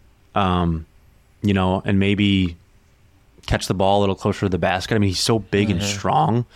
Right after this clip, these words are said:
Speaker 1: They ran a couple plays for him in the Iowa game where he caught the ball,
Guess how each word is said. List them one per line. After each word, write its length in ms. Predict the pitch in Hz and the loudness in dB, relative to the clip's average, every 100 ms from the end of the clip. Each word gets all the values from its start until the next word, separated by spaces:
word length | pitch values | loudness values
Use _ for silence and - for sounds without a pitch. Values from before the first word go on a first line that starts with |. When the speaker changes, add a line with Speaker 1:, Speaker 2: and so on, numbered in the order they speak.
| - - | -20 -10
Speaker 1:
They 80 | - | 0
ran 120 | 107 | 2
a 60 | 117 | 2
couple 220 | - 107 | 0 -4
plays 260 | 98 107 104 | 0 0 2
for 120 | - | 2
him 60 | 104 | 2
in 60 | |
the 60 | 98 | 2
Iowa 260 | 95 101 95 | 2 2 2
game 200 | 95 92 | 0 0
where 80 | |
he 60 | 90 | 0
caught 220 | - 101 | 0 0
the 60 | 101 | 0
ball, 280 | 92 98 | 2 0